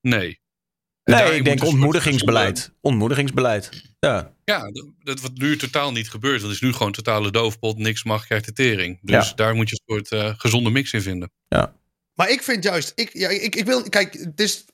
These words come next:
Speaker 3: moeilijk om te zeggen, je, ik, eigenlijk moet je niet over drugs hebben. Je moet het over de middelen aan zich, moet je, moet je eigenlijk spreken. Want ik vind, kijk, als je bijvoorbeeld zegt, eh, eh, cocaïne is al heel, helemaal iets anders als ecstasy.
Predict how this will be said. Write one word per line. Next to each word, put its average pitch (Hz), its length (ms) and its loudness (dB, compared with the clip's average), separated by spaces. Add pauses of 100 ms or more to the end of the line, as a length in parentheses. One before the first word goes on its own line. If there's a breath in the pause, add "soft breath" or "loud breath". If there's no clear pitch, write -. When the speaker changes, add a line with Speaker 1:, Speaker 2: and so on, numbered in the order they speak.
(360)
Speaker 3:
moeilijk 233 340 4
om 202 100 0
te 175 80 -4
zeggen, 180 420 0
je, 151 180 -10
ik, 151 140 -6
eigenlijk 214 280 0
moet 208 100 -6
je 190 120 -4
niet 220 100 -6
over 147 320 -4
drugs - 440 0
hebben. 135 400 -2 (220)
Je 139 120 -8
moet 160 180 0
het 165 100 -8
over 143 460 0 (300 soft breath)
de 156 200 0
middelen 175 420 2
aan 160 200 -2
zich, - 380 -2
moet 139 280 -8
je, 127 140 -6
moet 131 260 -6
je 147 60 0
eigenlijk 123 340 0
spreken. 127 360 0
Want 156 220 2
ik 247 160 4
vind, 165 340 -2 (920 loud breath)
kijk, 156 180 2
als 165 100 2
je 147 60 -2
bijvoorbeeld 143 300 -4
zegt, 143 320 -2
eh, 123 840 -2
eh, 120 60 -4 (200)
cocaïne 147 840 2 (380 soft breath)
is 156 220 0
al 147 500 0 (320)
heel, 202 520 4
helemaal 214 500 2
iets 151 140 -2
anders 139 460 -6
als 147 180 -4
ecstasy. 123 480 -4